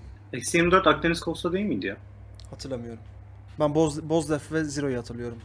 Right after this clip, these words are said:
Speaker 2: Onu Miraç daha iyi cevaplar
Speaker 1: Ben
Speaker 2: atamadı.
Speaker 1: vok-, vokalini kaçırdım galiba onun ya da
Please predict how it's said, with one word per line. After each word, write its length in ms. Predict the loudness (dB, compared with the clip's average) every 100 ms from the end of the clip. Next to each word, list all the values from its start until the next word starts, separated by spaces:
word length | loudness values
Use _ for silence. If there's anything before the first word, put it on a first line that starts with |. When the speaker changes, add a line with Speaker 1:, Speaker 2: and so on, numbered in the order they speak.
| -8
Speaker 2:
Onu 140 | -4
Miraç 340 | -2 0 -2 -2
daha 160 | -2
iyi 60 | -2
cevaplar 360 | -4 -8 -6 0
Speaker 1:
Ben 60 |
Speaker 2:
atamadı. 260 | 0 0 -2 -10 -16 -18 -18 -16 -12 -10 -2
Speaker 1:
vok-, 200 | 2 2 0 0
vokalini 480 | 0 6 6 6
kaçırdım 500 | 6 4 4 2 4
galiba 280 | 4 4 2
onun 200 | -6 -4
ya 120 | -2
da 60 | -4